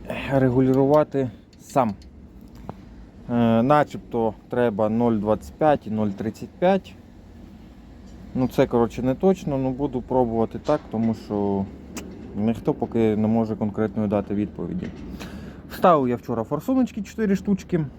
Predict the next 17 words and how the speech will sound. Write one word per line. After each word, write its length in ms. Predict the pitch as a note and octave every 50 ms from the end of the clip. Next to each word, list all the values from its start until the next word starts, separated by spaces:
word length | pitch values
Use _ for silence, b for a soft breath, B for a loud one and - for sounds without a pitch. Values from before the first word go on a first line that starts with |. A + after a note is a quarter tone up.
| - - C3+
Зараз, 540 | C3 D3 D3 C#3 C3 A#2 A2 - - -
е, 360 | B2 A#2+ A#2 A2+ A2+ A2+ A2 - - -
од-, 260 | A#2 A#2+ A#2+ B2+ -
ну, 120 | F3+ F3
я 120 | C#3 A#2+ A2+
не 120 | A2+ A2
прикручував 640 | - C#3 C#3+ - F#3+ A3 G3 - - B2 B2 A#2 A2 - B B B B B B B B - -
ці, 260 | - - A2+ A2+ G#2+ G2 - - - -
щоб 120 | - - - - - -
солярку 380 | B2+ A#2+ A2+ A2 G#2+ - - F#2+
потім 280 | A2+ G#2+ G2 A2 G2
прокачати. 600 | F#2+ G#2+ G2 - G#2 - - A2+ G2+ G2 - G2
Е, 40 | F#2 - - - - - - - - - - - B B B B B B B B B B B B B B B B B B B - - C3 C3+ C#3 C#3+ C#3+ C#3+ C#3 C#3 C#3 C#3 C#3
зараз 240 | E3 F#3+ F#3 F3 D#3+
достаємо 360 | D#3+ D3+ - F#3 F3+ F3 F3
одну 160 | F3 E3 G3
форсунку 680 | F#3+ - A3 G#3 - - C4+ C4+ B3 - - B3 A#3 G#3+